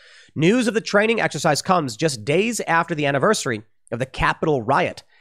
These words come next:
and as the Justice Department announces the creation of a new domestic terrorism unit to tackle what officials said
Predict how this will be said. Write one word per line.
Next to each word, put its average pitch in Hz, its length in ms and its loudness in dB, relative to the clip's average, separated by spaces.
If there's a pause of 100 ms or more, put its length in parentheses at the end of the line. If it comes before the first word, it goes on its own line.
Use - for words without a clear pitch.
(140)
and 120 140 -2
as 151 120 0
the 165 80 0
Justice 180 460 0
Department 147 500 -2
announces 147 480 0
the 131 80 -4
creation 180 580 -2
of 170 60 -2
a 143 60 0
new 151 340 -2
domestic 156 680 -4
terrorism 185 520 0
unit 208 260 0 (340)
to 117 80 -6
tackle 151 380 2
what 202 100 2
officials 185 420 0
said 131 280 0